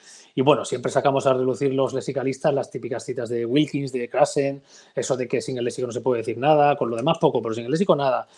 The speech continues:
Y no llevamos gramática, llevamos siempre diccionario, no sé qué. Bueno, son las, los ases que tenemos ya muy desgastados. Eh, pero, bueno, para mí sí, para mí sí. Y, y si pensamos en,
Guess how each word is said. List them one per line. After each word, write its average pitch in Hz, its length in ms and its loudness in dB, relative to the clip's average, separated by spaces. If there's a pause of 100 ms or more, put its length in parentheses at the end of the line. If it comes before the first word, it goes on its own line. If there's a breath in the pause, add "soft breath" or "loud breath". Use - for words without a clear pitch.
(180 soft breath)
Y 135 100 -4
no 139 80 0
llevamos 170 260 4
gramática, 151 380 0
llevamos 151 220 -2
siempre 180 180 0
diccionario, 135 460 -2
no 120 100 -10
sé 120 120 -10
qué. 131 240 -2 (260 soft breath)
Bueno, 117 200 -6
son 113 160 -10
las, 110 220 -8 (220 soft breath)
los 131 240 -2
ases 147 200 2
que - 80 -4
tenemos 131 280 -4
ya 123 80 -4
muy 127 140 -4
desgastados. 113 600 -6 (400 loud breath)
Eh, 139 560 0
pero, 151 140 4
bueno, 165 160 4
para 151 160 6
mí 180 120 0
sí, 143 340 -6
para 131 160 -4
mí 156 100 -6
sí. 127 260 -12
Y, 143 180 -10
y 151 40 -6
si 170 120 -6
pensamos 185 500 -6
en, 185 200 -2